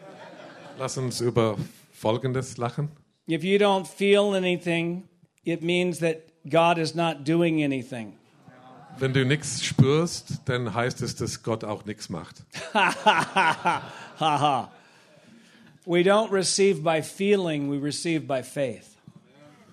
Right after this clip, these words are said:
Speaker 1: Wir glauben nicht durch das Fühlen und Spüren, sondern, äh, wir empfangen nicht das durchs Fühlen und Spüren, sondern wir empfangen durch den Glauben.
Speaker 2: The more you receive by faith is the more you'll feel.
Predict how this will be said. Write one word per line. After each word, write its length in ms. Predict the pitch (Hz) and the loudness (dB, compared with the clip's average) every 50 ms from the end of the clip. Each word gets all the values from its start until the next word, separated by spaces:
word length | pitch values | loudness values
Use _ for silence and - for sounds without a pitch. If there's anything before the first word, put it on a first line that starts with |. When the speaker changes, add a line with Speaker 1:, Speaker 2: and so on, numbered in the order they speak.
| - - - - - | -20 -20 -20 -10 -6
Speaker 1:
Wir 120 | - 113 | -4 -4
glauben 500 | 113 113 123 123 135 135 127 120 123 123 | -2 0 0 2 2 2 0 0 -2 -2
nicht 300 | 127 131 127 - - - | 0 0 -2 -2 -2 0
durch 180 | 127 120 117 - | 0 0 -2 -2
das 320 | - 117 107 - - - | -2 -4 -4 -4 -6 -10
Fühlen 520 | - - - - - 127 127 131 135 127 120 | -10 -8 -6 -4 -2 0 0 0 0 0 -2
und 200 | 104 110 110 104 | -4 -6 -6 -6
Spüren, 460 | - - - - 117 120 127 127 131 | -6 -4 -2 0 0 0 0 0 -2
sondern, 580 | 123 - 127 113 110 107 107 107 107 104 117 - _ _ _ - | -4 -4 -4 -2 -2 -2 -4 -6 -8 -8 -12 -16 _ _ _ -10
äh, 80 | 101 104 101 92 95 | -8 -8 -8 -6 -6
wir 120 | 104 104 | -6 -6
empfangen 380 | 101 104 104 - 135 127 123 117 | -6 -6 -4 -2 -2 0 0 -2
nicht 220 | 120 117 - - | -4 -4 -4 -4
das 340 | 117 110 110 - - - - - _ - - - | -4 -4 -4 -6 -8 -14 -16 -18 _ -20 -12 -6
durchs 420 | - 104 101 - - - - - - | -4 -4 -4 -4 -8 -14 -14 -16 -18
Fühlen 320 | - - - 107 101 101 95 | -14 -8 -6 -4 -4 -4 -4
und 80 | 95 | -6
Spüren, 220 | - - 113 110 107 | -8 -8 -8 -8 -8
sondern 340 | - - 101 101 98 95 92 | -8 -8 -8 -8 -8 -6 -6
wir 140 | 98 98 | -6 -6
empfangen 500 | 87 95 90 - - 104 104 104 104 98 - - _ _ _ _ _ | -8 -10 -10 -8 -6 -6 -6 -6 -8 -10 -12 -16 _ _ _ _ _
durch 140 | - - - | -16 -14 -14
den 120 | 92 85 | -14 -12
Glauben. 480 | - - 90 98 104 104 85 82 82 78 _ _ _ - | -8 -6 -6 -4 -4 -6 -6 -10 -16 -20 _ _ _ -8
Speaker 2:
The 100 | 147 160 | -6 -2
more 240 | 165 170 180 190 | 0 2 2 4
you 140 | 190 185 170 | 2 2 0
receive 420 | 165 165 147 - - 190 190 185 160 | 0 -2 -2 -2 0 0 0 0 0
by 220 | 147 165 156 151 | 0 0 -2 -2
faith 420 | - - 185 196 196 185 - - | -2 -4 -2 -2 -2 -2 -4 -4
is 140 | 143 131 - | -8 -8 -8
the 80 | 135 139 | -6 -6
more 240 | 143 147 147 143 139 | -2 -2 -2 -2 -2
you'll 160 | 127 120 113 | -4 -8 -10
feel. 340 | - - 160 156 135 113 | -10 -8 -8 -6 -6 -8